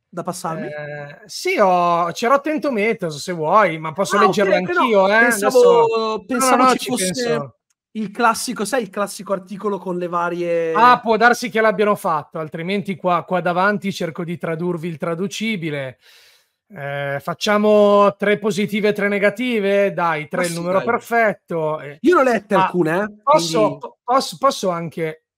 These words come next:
Speaker 2: dire una cosa prima? C'è
Speaker 1: Vai,
Speaker 2: la
Speaker 1: sì, sì.
Speaker 2: domanda, candidato agli Oscar. Ragazzi, io, io ho
Speaker 1: Ma
Speaker 2: capito,
Speaker 1: che
Speaker 2: io,
Speaker 1: cazzo?
Speaker 2: io ho capito una cosa, che gli Oscar di quest'anno sono piaciuti molto. Sono rimasti
Speaker 1: Meno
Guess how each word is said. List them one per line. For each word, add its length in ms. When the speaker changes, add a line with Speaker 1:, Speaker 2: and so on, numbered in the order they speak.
Speaker 2:
dire 280
una 160
cosa 300
prima? 460
C'è 200
Speaker 1:
Vai, 20
Speaker 2:
la 60
Speaker 1:
sì, 40
sì. 80
Speaker 2:
domanda, 500
candidato 760
agli 160
Oscar. 480
Ragazzi, 540
io, 300
io 140
ho 40
Speaker 1:
Ma 40
Speaker 2:
capito, 580
Speaker 1:
che 80
Speaker 2:
io, 140
Speaker 1:
cazzo? 180
Speaker 2:
io 120
ho 60
capito 380
una 180
cosa, 540
che 240
gli 80
Oscar 440
di 100
quest'anno 680
sono 240
piaciuti 460
molto. 560
Sono 280
rimasti 360
Speaker 1:
Meno 60